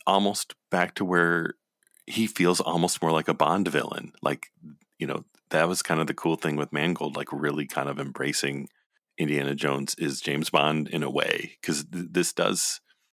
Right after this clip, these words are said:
you know, like I was saying, other than it being Indiana Jones, if anything, and yeah, this might be the most Bond feeling of the Indiana Jones movies and really digging into that, that influence.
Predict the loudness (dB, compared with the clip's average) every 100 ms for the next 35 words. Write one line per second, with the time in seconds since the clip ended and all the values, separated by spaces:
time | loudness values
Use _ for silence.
0 | _ _ -10 -6 -4 -2 0 2 2 0
1 | 0 0 2 2 0 0 -2 -2 -6 -12
2 | -12 -6 -2 -2 -2 2 2 2 -2 -2
3 | 2 2 2 0 -2 -6 -6 -6 -6 -6
4 | -6 -2 -2 -4 -10 _ -4 0 0 2
5 | 0 0 0 2 4 4 2 0 0 2
6 | 0 -2 -2 -2 -2 -4 -2 -4 -4 -2
7 | -4 -6 -6 -8 -8 -8 -10 -14 -12 -14
8 | -14 _ _ _ -6 0 0 0 0 0
9 | 0 -2 -2 -2 0 -2 -4 _ _ -6
10 | -4 -4 -8 -8 -10 -10 -10 -8 -8